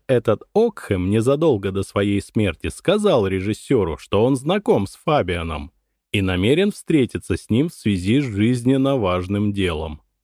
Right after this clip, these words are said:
Голосок в шкатулке опять что-то тихо забормотал. Крович взорвался. «Бросьте ваши чертовы штучки, Фабиан!»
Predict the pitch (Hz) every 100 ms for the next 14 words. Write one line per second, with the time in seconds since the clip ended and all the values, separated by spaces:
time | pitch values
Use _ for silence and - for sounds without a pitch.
0 | _ _ _ _ _ _ _ - 90 92
1 | 92 - 87 - - 76 - 156 196 -
2 | 131 107 117 - - 117 - 120 - 104
3 | 98 95 - 95 98 - 85 78 - _
4 | _ _ _ _ _ _ _ _ - 98
5 | 127 120 95 92 98 117 87 76 - 69
6 | - _ _ _ - 170 226 - 190 190
7 | 180 170 208 196 - 185 - 262 226 -
8 | 247 202 190 127 104 85